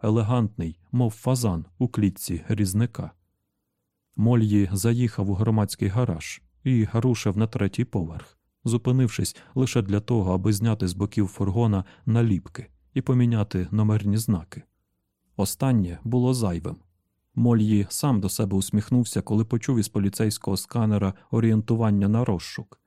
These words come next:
Оператор служби дев'ять один один, певно, не розчув слова Стаглінг про сірий фургон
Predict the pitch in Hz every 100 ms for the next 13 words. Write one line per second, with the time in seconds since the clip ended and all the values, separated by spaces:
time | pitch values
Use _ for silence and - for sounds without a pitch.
0 | _ _ _ _ _ _ 107 - 107 120
1 | 107 - - 113 101 98 90 101 95 104
2 | 98 101 95 113 113 110 - _ - 120
3 | 113 110 - 113 113 123 - 131 117 -
4 | 101 123 - 131 95 85 80 - - 104
5 | 98 - - - 123 107 95 107 101 113
6 | 120